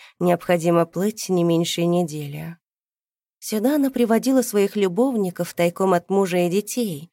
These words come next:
привлекая голосом и наводя мираж небесной красоты.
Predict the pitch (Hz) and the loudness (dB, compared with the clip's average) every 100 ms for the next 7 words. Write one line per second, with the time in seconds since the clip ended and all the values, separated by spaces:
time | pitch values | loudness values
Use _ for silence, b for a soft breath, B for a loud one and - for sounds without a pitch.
0 | _ _ - 170 165 165 165 160 147 139 | _ _ -4 -2 -2 -2 -4 -4 -4 -4
1 | 185 220 208 - 175 170 180 156 156 156 | -2 -2 -6 -6 -4 0 0 0 0 2
2 | 151 156 156 - 170 156 151 - 156 151 | 2 2 0 -2 -4 -2 -4 -6 -8 -8
3 | 160 156 151 - 156 156 | -8 -8 -10 -12 -14 -14